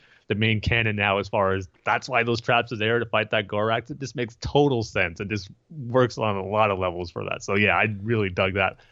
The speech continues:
It's a small little detail, but it went a long way for <laughs> us old school fans of those Ewok movies.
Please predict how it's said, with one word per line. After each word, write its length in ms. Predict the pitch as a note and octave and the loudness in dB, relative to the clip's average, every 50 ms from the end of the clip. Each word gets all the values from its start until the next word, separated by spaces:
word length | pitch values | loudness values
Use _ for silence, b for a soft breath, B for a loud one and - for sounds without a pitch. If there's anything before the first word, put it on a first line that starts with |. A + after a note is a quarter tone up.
| b b | b b
It's 80 | - - | -14 -8
a 20 | |
small 240 | - - C#3+ D3+ D3+ | -2 2 4 4 4
little 180 | D#3+ D3+ D3 | 4 4 2
detail, 460 | B2 G#2+ D3 D3 C#3+ - D#3 D3+ D3+ D3 | 2 2 2 2 2 2 2 2 4 4
but 160 | A#2+ A2+ G2+ | 2 2 2
it 160 | G#2+ G#2+ A#2 | 2 0 0
went 180 | A#2 C3 B2+ B2 | 2 2 2 2
a 40 | |
long 320 | A2 A2 A2 G#2+ G#2 G2+ F#2 | 2 2 2 2 2 2 0
way 240 | G2 F#2+ F2+ F2 F2 | 0 0 0 0 -2
for 260 | - - C#3 A#2+ - - - | -2 0 0 2 2 2 0
<laughs> 100 | - - | 0 2
us 200 | B2 A2+ A2 - | 0 0 0 0
old 160 | A#2 A2 G#2+ | -2 -2 -2
school 200 | - - A2+ G#2 | -2 -2 -2 0
fans 240 | - A#2 A2 G#2+ F#2+ | 2 2 2 2 0
of 40 | G2 | -2
those 160 | G2+ F#2+ F#2 | -4 -4 -2
Ewok 320 | G2 G2 F#2+ F#2 F2+ F#2 - | -2 -2 0 0 0 -2 -2
movies. 420 | G2+ G2 - B1 C2 C2+ B2 - | -4 -4 -2 -2 -4 -4 -6 -8